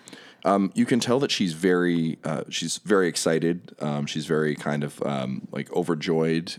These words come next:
um, that, that you're, you're taking the time. Um, Emily's kinda standing nearby, kinda glowering, like, "This, this, this is an unnecessary waste of time. You got places to be." Um, that said, uh, very uncomfortably for you, uh,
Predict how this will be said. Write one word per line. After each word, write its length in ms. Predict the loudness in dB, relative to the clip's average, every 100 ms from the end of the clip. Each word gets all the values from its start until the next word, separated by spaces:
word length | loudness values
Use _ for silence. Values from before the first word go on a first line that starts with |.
| -6
um, 560 | -2 0 0 -2 -4 -4
that, 160 | -2 0
that 200 | 0 -2
you're, 140 | -2
you're 180 | 0 0
taking 280 | 0 0 -2
the 60 | -2
time. 440 | 0 0 0 -2 -6 -20 -20 -20 _ -2
Um, 380 | 0 0 -2 0
Emily's 320 | 2 4 4 4
kinda 180 | 2
standing 260 | 4 4 4
nearby, 640 | 4 4 2 4 2 0 -8 -4
kinda 280 | 2 2 2
glowering, 540 | 4 4 4 4 2
like, 200 | 2 0
"This, 240 | 0 0 0
this, 240 | 0 0
this 200 | -2 -2
is 100 | 0
an 140 | 2 2
unnecessary 520 | 2 2 0 2 2
waste 220 | 2 0
of 60 | -4
time. 240 | -2 0
You 40 | 0
got 100 | -2
places 280 | -2 -4 -6
to 80 | -2
be." 240 | 0 0 -4 -18 -20 -20 -20 _ 0
Um, 380 | 2 4 2 2
that 180 | 2 2
said, 400 | 4 4 4 0 -2
uh, 340 | 2 2 2 -2 -4
very 220 | 4 4
uncomfortably 600 | 4 2 0 0 2 2
for 140 | 2 0
you, 600 | 2 4 4 4 0 -4 _ _ _ _ _
uh, 40 | -14